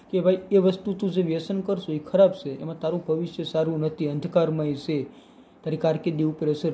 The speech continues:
થશે, આર્થિક સંકળામણ આવશે, પરિવાર ઉપર અસર થશે, બધી બાબતો છે એને સમજાવી શકીએ કે અટકાવી શકીએ કે જે તું કરશો એ યોગ્ય નથી. પણ માતા પિતા કે શિક્ષકોને ખબર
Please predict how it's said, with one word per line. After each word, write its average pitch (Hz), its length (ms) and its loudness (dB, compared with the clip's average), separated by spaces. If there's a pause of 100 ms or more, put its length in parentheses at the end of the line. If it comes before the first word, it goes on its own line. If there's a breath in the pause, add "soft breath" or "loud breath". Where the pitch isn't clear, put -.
થશે, 147 300 -4
આર્થિક 147 340 -2
સંકળામણ 156 640 -2
આવશે, 151 220 -2 (120)
પરિવાર 156 380 2
ઉપર 151 240 -2
અસર 143 300 -4
થશે, 147 360 -6 (840 loud breath)
બધી 226 300 8
બાબતો 233 360 8
છે 254 100 0
એને 254 120 4
સમજાવી 247 480 4
શકીએ 196 220 0
કે 247 60 6
અટકાવી 240 520 4
શકીએ 190 340 2 (220)
કે 196 80 0 (100)
જે 208 100 6 (100)
તું 240 180 -4
કરશો 240 320 6
એ 214 100 4
યોગ્ય 214 400 4 (280)
નથી. 190 380 2 (520 loud breath)
પણ 262 300 4
માતા 196 400 4
પિતા 262 240 2
કે 254 120 0
શિક્ષકોને 247 520 -2
ખબર 226 360 6